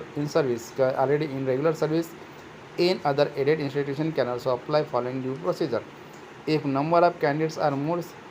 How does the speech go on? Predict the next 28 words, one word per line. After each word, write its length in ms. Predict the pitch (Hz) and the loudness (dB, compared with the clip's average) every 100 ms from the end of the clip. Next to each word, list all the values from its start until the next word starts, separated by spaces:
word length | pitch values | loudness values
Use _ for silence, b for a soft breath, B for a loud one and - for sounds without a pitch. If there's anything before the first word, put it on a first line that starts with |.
| - - - - - - - - - - | -18 -18 -18 -18 -18 -18 -20 -20 -18 -14
screening 400 | - 151 160 165 | -2 2 2 4
test 200 | 156 156 139 | 4 2 2
will 160 | 131 | 2
be 320 | 135 151 147 120 | 2 0 0 -2
conducted. 560 | 117 120 - 151 139 101 - - - - - - - - - 139 | 0 -2 2 4 4 2 -8 -18 -18 -18 -20 -18 -18 -16 -6 -6
ओके, 240 | 139 170 | 0 0
तुमची 280 | 160 143 143 | 0 -4 -4
स्क्रीनिंग 280 | - 139 139 | -4 -4 0
टेस्ट 220 | 147 143 139 | 0 -2 -2
म्हणजे 200 | 135 139 | 0 4
काय, 340 | 151 165 196 - - - - | 8 8 6 -2 -18 -18 -10
तर 40 | 143 | -6
तुमची 240 | 143 156 | -2 -2
चाळणी 380 | 156 127 135 143 | 6 6 6 2
परीक्षा 280 | 135 127 135 | 0 0 0
घेतली 220 | 123 127 | 0 0
जाईल. 260 | 127 117 107 - - - 143 | 2 2 0 -14 -18 -8 0
Will 140 | 143 | 6
be 80 | 160 | 6
conducted 460 | 156 143 143 151 151 | 6 4 4 6 6
with 160 | 143 | 4
advance 460 | 143 127 131 147 - 160 | 2 0 2 -2 -4 -6
intimidation 580 | 135 139 143 147 143 180 - - - - | -4 -2 0 0 2 0 -2 -14 -16 -2
किंवा 120 | 131 | 2
intimation. 760 | 135 139 147 147 147 104 - - - - - | 2 0 -2 -2 -2 -6 -8 -18 -20 -14 0
uh, 400 | 131 127 127 131 - | 4 6 6 4 0
intimation, 460 | 160 156 120 107 | -2 0 -2 -2
huh? 100 | 160 | -4